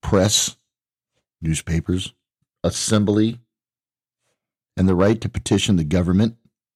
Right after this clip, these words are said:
These five guaranteed freedoms make the people of the United States of America the freest in the world by having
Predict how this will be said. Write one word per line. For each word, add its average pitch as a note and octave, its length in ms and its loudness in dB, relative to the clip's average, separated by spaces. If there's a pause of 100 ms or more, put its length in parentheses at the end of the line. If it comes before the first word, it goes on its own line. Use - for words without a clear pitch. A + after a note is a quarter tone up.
(920)
These G2+ 220 2
five G2+ 480 2
guaranteed G2 600 2
freedoms F#2 480 2
make F2+ 220 0
the F2+ 80 -6
people F#2+ 340 0
of - 20 2
the F#2 80 2
United F2 260 2
States F#2 300 0
of F#2 100 0
America E2+ 440 0
the D#2 100 0
freest E2 480 -2
in E2+ 100 2
the F2 60 2
world D#2 420 0 (760)
by C#2+ 140 -2
having E2 440 2